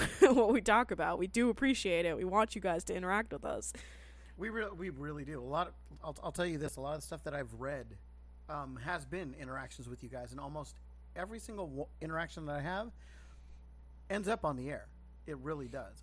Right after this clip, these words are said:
Speaker 2: I, I'm, I'm reading it, <laughs> and I'm reading it out loud. So, you know, and I've, I think I've responded to everybody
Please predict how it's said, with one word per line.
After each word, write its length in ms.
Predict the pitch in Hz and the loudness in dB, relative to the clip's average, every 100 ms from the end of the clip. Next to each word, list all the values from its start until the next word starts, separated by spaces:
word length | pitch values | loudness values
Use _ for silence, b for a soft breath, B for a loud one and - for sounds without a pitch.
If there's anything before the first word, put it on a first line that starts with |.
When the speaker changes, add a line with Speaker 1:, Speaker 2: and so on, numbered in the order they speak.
| 139 | -10
Speaker 2:
I, 100 | 135 - | -10 -10
I'm, 340 | 147 135 131 123 - | -6 -4 -4 -6 -6
I'm 180 | 151 156 | -4 0
reading 320 | 139 180 143 110 | 2 2 2 -4
it, 100 | - - | -10 -8
<laughs> 100 | 170 | -2
and 80 | |
I'm 180 | 165 175 | 0 2
reading 300 | 165 175 160 | 2 2 2
it 80 | 156 | 2
out 160 | 143 131 | 2 4
loud. 380 | 156 127 107 - | 4 4 0 -2
So, 360 | - 143 131 B B B B B - 170 | 2 4 2 B B B B B -14 -2
you 160 | 156 | 2
know, 300 | 147 131 127 - - | 4 4 2 -4 -2
and 460 | 147 139 135 127 - | 2 2 2 0 0
I've, 260 | 143 147 117 | 4 4 2
I 100 | - | -4
think 200 | 139 180 | -4 0
I've 140 | 180 151 | 0 0
responded 520 | 147 - 160 139 123 - | -2 -2 -2 -4 -6 -6
to 280 | - 240 151 - | -2 -2 -2 0
everybody 760 | 165 151 127 123 110 104 - | -2 0 -2 -2 -4 -6 -16